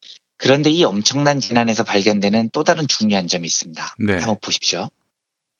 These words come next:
Speaker 1: 너무나 공고해 보였던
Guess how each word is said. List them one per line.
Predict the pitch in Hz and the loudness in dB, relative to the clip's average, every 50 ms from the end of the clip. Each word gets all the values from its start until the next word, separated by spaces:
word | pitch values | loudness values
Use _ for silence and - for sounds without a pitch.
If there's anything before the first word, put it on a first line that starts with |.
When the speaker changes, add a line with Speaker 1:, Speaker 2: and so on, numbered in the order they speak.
| - - _ _ _ _ _ _ _ _ _ | -20 -20 _ _ _ _ _ _ _ _ _
Speaker 1:
너무나 | - 104 104 104 117 139 156 160 160 156 151 - | 0 2 2 4 4 4 4 4 4 2 0 -2
공고해 | - 113 113 113 117 117 117 117 117 117 113 113 | 0 2 2 2 4 4 4 4 4 4 4 2
보였던 | - - - 98 95 95 - _ - - 110 113 117 127 127 123 | 0 -2 0 0 2 0 0 _ 0 2 2 4 2 0 -2 -6